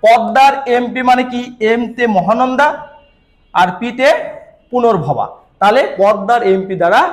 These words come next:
দুইটা উপনদী পাওয়া গেছে, একটার নাম মহানন্দা, একটার নাম পুনর্ভবা। তাহলে পদ্মা নদীর উপনদী এবং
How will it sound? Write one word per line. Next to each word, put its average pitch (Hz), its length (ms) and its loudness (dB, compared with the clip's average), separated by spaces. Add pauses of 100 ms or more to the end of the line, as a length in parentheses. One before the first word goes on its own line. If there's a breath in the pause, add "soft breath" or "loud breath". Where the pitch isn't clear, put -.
(160)
দুইটা 254 540 -2
উপনদী 185 380 -6
পাওয়া 151 260 0
গেছে, 165 300 -4
একটার 180 400 -2
নাম 160 180 0
মহানন্দা, 240 720 0 (160)
একটার 180 260 -2
নাম 240 280 0 (420)
পুনর্ভবা। 160 680 -2 (200)
তাহলে 226 360 0 (320)
পদ্মা 226 280 2
নদীর 254 240 -2
উপনদী 254 540 -4
এবং 214 300 -2